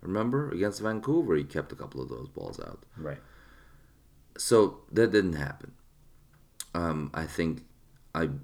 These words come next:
Speaker 1: I will continue beating the Herrera drum. Herrera, I think, is a skilled enough player. He should keep starting. Not sure if left is the right place or not. I thought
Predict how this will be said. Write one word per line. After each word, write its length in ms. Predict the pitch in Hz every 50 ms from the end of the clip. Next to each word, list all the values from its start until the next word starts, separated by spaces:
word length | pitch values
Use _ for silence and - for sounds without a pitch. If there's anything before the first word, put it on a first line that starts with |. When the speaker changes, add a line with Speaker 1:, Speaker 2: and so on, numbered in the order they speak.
| - - - - _ - _ - - -
Speaker 1:
I 240 | 76 78 78 78 76
will 200 | 78 76 76 73
continue 540 | 73 - 78 73 71 92 95 95 92 87 82
beating 400 | 78 80 85 80 80 80 80 76
the 100 | 76 73
Herrera 480 | 73 76 76 71 76 78 80 85 85 82
drum. 300 | 78 85 90 92 98 98
Herrera, 500 | 95 82 71 71 73 76 76 76 73 73
I 40 | 73
think, 240 | 71 - 76 73 71
is 140 | 71 67 67
a 100 | 69 67
skilled 420 | 69 - - - - - 78 76 78
enough 280 | 78 76 76 71 -
player. 240 | - 71 73 82 87
He 140 | 82 80 71
should 640 | 69 - - - - 80 78 71 69 - - - _
keep 300 | - - 73 71 69 -
starting. 720 | - - - - 69 69 71 71 73 78 82 90 104 107 - _ _ _ -
Not 100 | - -
sure 160 | - - -
if 220 | - - - - -
left 480 | - - - - 147 - - - - -
is 120 | - - 135
the 100 | 139 -
right 300 | - - - 60 - -
place 340 | - - - 60 65 - -
or 60 | -
not. 360 | - 67 78 98 127 139 139 - - - - - - - - - - - - -
I 60 | - 71
thought 240 | - 78 71 -